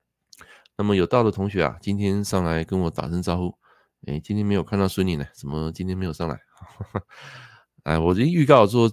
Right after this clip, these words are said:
今天六点直播啊，我刚大概五点，五点四十就起来啊，然后稍微做准备一下。啊，那其实这么早起哈，有一个好处啦。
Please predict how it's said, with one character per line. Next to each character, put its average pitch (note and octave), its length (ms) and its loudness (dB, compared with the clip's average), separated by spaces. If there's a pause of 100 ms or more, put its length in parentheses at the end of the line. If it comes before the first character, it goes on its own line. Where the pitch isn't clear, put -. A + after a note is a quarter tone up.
今 A#2+ 180 0
天 A2+ 340 2
六 A2+ 140 4
点 D#2+ 260 -2
直 D2+ 160 -10
播 E2+ 140 -2 (140)
啊， D2 120 -10
我 D2+ 160 -8
刚 A2 280 -2
大 A2 140 0
概 G2+ 420 0
五 F#2 220 -8
点， D#2+ 300 -8 (320)
五 A2 120 -4
点 G#2 140 -2
四 G#2 160 -4
十 E2+ 120 -4
就 F#2 100 2
起 - 180 -10
来 - 80 -10 (200)
啊， - 220 -14
然 D#2 100 -4
后 F2 40 -2
稍 F#2 200 0
微 E2+ 320 0
做 F2+ 180 -4
准 D2 180 -10
备 E2 220 -2
一 D#2 40 -4
下。 D#2 200 -6 (540)
啊， - 220 -10
那 G2+ 80 -4
其 A#2 160 -2
实 A2 200 0 (160)
这 - 120 -4
么 C3+ 80 2
早 G#2+ 160 4
起 E2 220 -4
哈， B1 280 -8
有 D#2 120 -4
一 G#2+ 60 0
个 A2 60 -4
好 C2 180 -10
处 - 200 -6
啦。 D2 100 -4